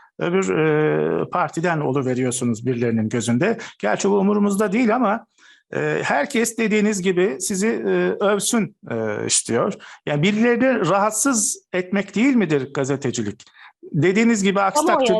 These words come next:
Speaker 2: adına,
Speaker 1: haklı ilişkiler
Speaker 2: kamuoyu
Speaker 1: oluyor.
Speaker 2: adına, tabii ki kamuoyu adına hak aramaktır gazetecilik. Halk için, halk için hak aramaktır gazetecilik.
Speaker 1: Evet.
Speaker 2: Ee,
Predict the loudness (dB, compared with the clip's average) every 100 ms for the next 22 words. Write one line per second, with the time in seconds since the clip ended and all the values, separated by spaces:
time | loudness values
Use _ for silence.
0 | 0 -2 -4 -4 -2 0 0 2 2 2
1 | 0 -2 -2 -4 -4 -4 -4 -4 -4 -10
2 | -8 -4 0 0 0 -2 -4 -4 -6 -4
3 | -2 -2 -4 -8 -12 -10 -10 -10 -12 -12
4 | -14 -14 -20 -2 2 2 0 -4 -4 -6
5 | -8 _ _ 0 0 0 -10 _ -18 -14
6 | -6 -4 -4 _ _ _ -6 -4 -4 -6
7 | -8 -4 -2 -4 -10 -12 -8 -8 -8 -10
8 | -12 -16 -20 -20 -20 _ _ -2 0 -2
9 | -4 -6